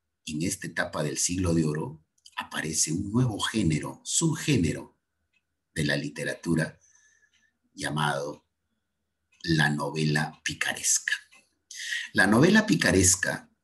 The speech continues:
estaba basado ya en el antihéroe.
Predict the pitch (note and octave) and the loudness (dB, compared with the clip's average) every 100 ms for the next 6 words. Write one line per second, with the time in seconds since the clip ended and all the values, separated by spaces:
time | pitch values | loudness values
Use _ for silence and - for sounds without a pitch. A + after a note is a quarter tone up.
0 | _ _ _ _ - - - F2+ A2 G2+ | _ _ _ _ -10 -4 0 2 2 4
1 | - D#2 D#2+ D#2 - - E2 G#2 D#3+ F3+ | 2 2 2 2 -2 -8 0 4 6 6
2 | - - _ _ - F2+ F2+ E2+ D#2+ E2+ | 4 -6 _ _ -2 4 6 8 6 4
3 | E2 F2 A2 E3+ F#2 C#2+ | 2 4 4 6 4 2